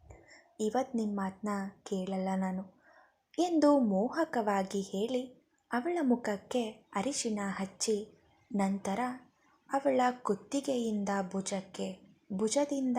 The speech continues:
ಕೈಗಳಿಗೆ ಸವರಿ, ಬಳಿಕ ಸೀರೆಯ ಮರೆಯಲ್ಲಿ ಕಾಣುತ್ತಿದ್ದ ಅವಳ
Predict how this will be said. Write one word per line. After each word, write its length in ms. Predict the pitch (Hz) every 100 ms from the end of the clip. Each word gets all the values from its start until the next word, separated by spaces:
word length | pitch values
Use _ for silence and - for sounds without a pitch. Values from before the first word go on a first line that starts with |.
| 240
ಕೈಗಳಿಗೆ 760 | 240 190 190 240 247 208 196 196
ಸವರಿ, 500 | - 185 247 285 294 - - - - - 208
ಬಳಿಕ 460 | 254 269 247 - 247 233 - _ _
ಸೀರೆಯ 580 | - - 277 320 277 247 220
ಮರೆಯಲ್ಲಿ 680 | 208 202 202 202 196 196 196
ಕಾಣುತ್ತಿದ್ದ 800 | - 196 202 202 - 196 190 262 262 269 - - -
ಅವಳ 260 | 330 330